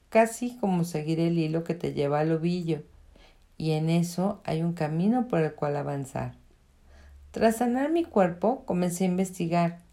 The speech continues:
y en los años que llevo dedicado a esto, descubrí que también hay un aprendizaje con cada una de las personas con que converso cuando alguien llega a mí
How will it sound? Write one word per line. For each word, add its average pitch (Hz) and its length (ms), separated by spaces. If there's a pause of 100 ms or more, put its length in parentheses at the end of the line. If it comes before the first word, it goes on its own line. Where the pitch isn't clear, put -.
y - 120
en 170 100
los 165 160
años 175 300
que 175 180
llevo 160 260
dedicado 160 540
a 180 80
esto, 165 360 (440)
descubrí 208 520
que 240 120
también 190 400
hay 175 180
un 180 100
aprendizaje 165 840
con 175 160
cada 208 240
una 208 220
de 190 100
las 160 220
personas 151 560
con 139 260
que 135 160
converso 131 640 (480)
cuando 202 340
alguien 208 360
llega 185 240
a - 20
mí 196 300